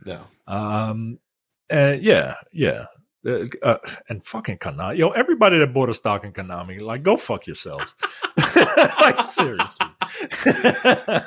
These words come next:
Speaker 1: Again, if, if, if the GameStop, if the Wall Street Bets sh-, fiasco with GameStop last year didn't teach you that the stock market was a fucking game,
Speaker 2: Right.
Speaker 1: I don't, I don't know what possibly could. Like, like, it, it is, it is so easy to manipulate.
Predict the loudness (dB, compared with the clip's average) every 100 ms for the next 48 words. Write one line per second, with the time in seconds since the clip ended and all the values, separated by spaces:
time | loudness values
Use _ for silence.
0 | -8 -12 -12 _ -8 -2 2 4 4 2
1 | 2 2 0 2 0 0 -2 0 0 0
2 | 2 2 0 _ -6 -2 0 2 2 0
3 | -2 0 2 2 0 -6 -8 _ -12 -10
4 | -10 0 4 4 4 2 2 0 -4 -2
5 | 0 0 2 0 0 -2 -4 -4 -4 -6
6 | -6 -10 -10 -4 -4 -2 -2 -4 -4 -2
7 | -2 -4 -6 -4 -6 -6 -8 -8 -8 -6
8 | -6 -8 -10 -8 -8 -12 -18 _ _ _
9 | _ _ _ _ _ _ -4 -4 -6 -6
10 | 0 4 4 4 2 2 2 4 4 2
11 | 0 -2 -2 -8 -10 -10 -12 -20 _ _
12 | -4 -2 -2 2 2 2 -2 0 2 2
13 | -2 -10 -20 -20 -6 0 2 0 4 4
14 | 4 0 0 0 0 -2 -2 -6 -6 -10